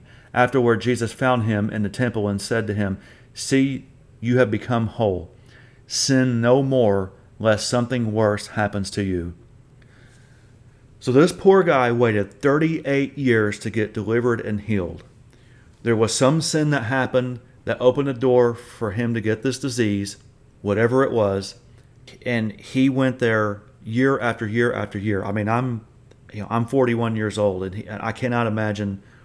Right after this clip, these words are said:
waiting thirty-eight years to, to be delivered and healed. He absolutely wanted it. You have to want it.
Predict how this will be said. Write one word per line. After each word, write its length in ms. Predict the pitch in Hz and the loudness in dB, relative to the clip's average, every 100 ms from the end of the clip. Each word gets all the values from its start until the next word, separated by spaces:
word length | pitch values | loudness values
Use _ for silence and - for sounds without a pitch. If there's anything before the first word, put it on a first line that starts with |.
| - | -4
waiting 340 | 110 110 104 101 | 2 2 2 0
thirty-eight 600 | 131 120 117 120 113 107 | 2 2 0 -2 -2 -2
years 560 | 104 104 98 92 - - - - - - - | -2 -2 -2 -6 -12 -18 -20 -20 -20 -20 -12
to, 400 | - 107 101 98 | -4 -2 0 -4
to 140 | - 98 | -6 -4
be 260 | 107 104 | -2 -2
delivered 400 | 104 107 107 101 | -4 -2 0 0
and 100 | 98 | -4
healed. 400 | 101 98 90 - _ - - - - - | -2 -4 -4 -14 _ -20 -20 -20 -20 -10
He 400 | - 139 143 139 | 2 4 4 2
absolutely 840 | 127 131 123 - 117 113 107 104 | 2 2 0 -4 -2 -2 -4 -8
wanted 460 | 98 107 107 98 | -6 -4 -2 -2
it. 180 | 90 - | -6 -10
You 180 | 101 95 - | -12 -12 -4
have 300 | 113 120 - | -2 -2 -2
to 100 | 117 | -2
want 300 | 107 92 | -2 -4
it. 60 | 80 | -8